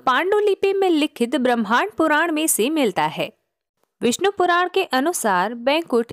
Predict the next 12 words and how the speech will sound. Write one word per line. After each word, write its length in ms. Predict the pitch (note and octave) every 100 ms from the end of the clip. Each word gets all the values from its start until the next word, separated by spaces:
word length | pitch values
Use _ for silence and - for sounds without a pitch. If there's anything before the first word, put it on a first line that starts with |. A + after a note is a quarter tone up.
| -
एक 160 | F#4 -
ऐसी 280 | A3+ A#3+ F#4+
जगह 360 | F#4+ D4+ D4 E4+ D#4
है 360 | D4 E3+ G3+ -
जहाँ 280 | C4+ C4 F4+ F4+
पर 240 | G#3 A#3 C4 C4
एक 240 | E4 F#4
साथ 480 | - G#3 F#3 A3 -
लाखों 420 | A#3 C4+ - G#4
सूर्य 420 | - F#4 F4 A#3 C#4
प्रकाशमान 760 | C4 - D#3+ E3 - D#3+ G#3+
है। 220 | A3 G#3+